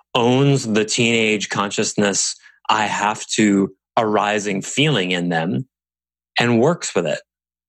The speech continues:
however they work with it. Where at, you know, on a very superficial level, just dismissing it and reminding them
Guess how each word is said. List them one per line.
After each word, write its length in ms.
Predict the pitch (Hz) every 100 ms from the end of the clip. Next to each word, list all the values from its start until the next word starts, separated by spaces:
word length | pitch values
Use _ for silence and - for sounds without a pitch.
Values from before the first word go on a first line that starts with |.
| _ _ _ -
however 400 | - 98 95 95
they 120 | 92
work 280 | 92 107 107
with 100 | 87
it. 160 | - - _ _ _ _ _ -
Where 320 | 92 95 104
at, 180 | 101 - 95 _ - - - - - - -
you 80 | 87
know, 120 | 85
on 160 | 90 92
a 60 |
very 220 | 90 95
superficial 500 | 92 101 98 120 117
level, 260 | 104 101 104
just 240 | 87 101
dismissing 600 | - - - 143 143 101
it 180 | 95 127 -
and 120 | 101
reminding 540 | 98 95 95 104 101
them 260 | 95 92